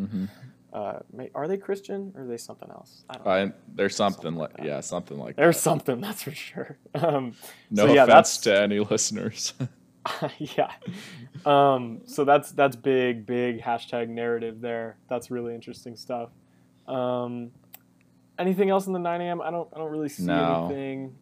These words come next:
Speaker 1: I mean,
Speaker 2: Uh,
Speaker 1: yeah, no.
Speaker 2: yeah, yeah. Maybe Minnesota trips up, uh, ranked Minnesota against Illinois.
Speaker 1: Yeah.
Speaker 2: Who knows?
Speaker 1: I, I don't really even get why Minnesota's ranked to begin with, so.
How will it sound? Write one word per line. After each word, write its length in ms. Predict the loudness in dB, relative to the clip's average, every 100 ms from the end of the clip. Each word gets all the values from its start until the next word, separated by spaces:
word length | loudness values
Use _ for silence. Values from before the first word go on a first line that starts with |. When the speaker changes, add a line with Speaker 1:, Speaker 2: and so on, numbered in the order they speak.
| -8
Speaker 1:
I 200 | 0 2
mean, 80 | 2
Speaker 2:
Uh, 180 | 0 -6 _ _
Speaker 1:
yeah, 80 | -20 -18
no. 340 | -18 -14 -14 -16 _ _ _ _
Speaker 2:
yeah, 60 | -20 -18 -20 -20 -20 -20
yeah. 120 | -16 -14
Maybe 320 | -4 0 2
Minnesota 560 | 0 0 -4 -2 -2 -2
trips 360 | -6 -14 -12 -10
up, 200 | -10 -10 _ _ _
uh, 220 | -20 -20 -20 _ _
ranked 260 | -18 -16
Minnesota 440 | -14 -14 -12 -10 -10
against 320 | -10 -14 -14
Illinois. 260 | -16 -8 -6
Speaker 1:
Yeah. 240 | -4 -6
Speaker 2:
Who 60 | -8
knows? 240 | -16 -20 _ _ -20 -20 -8
Speaker 1:
I, 300 | 0 2 4
I 20 |
don't 200 | 2 0
really 240 | 0 -2 -2
even 240 | -4 -8
get 180 | -6 -6
why 180 | -4 -4
Minnesota's 600 | -4 -6 -8 -8 -8 -10
ranked 340 | -10 -10 -12
to 60 | -14
begin 340 | -16 -14 -14 -12
with, 180 | -14 -16
so. 360 | -20 -16 -12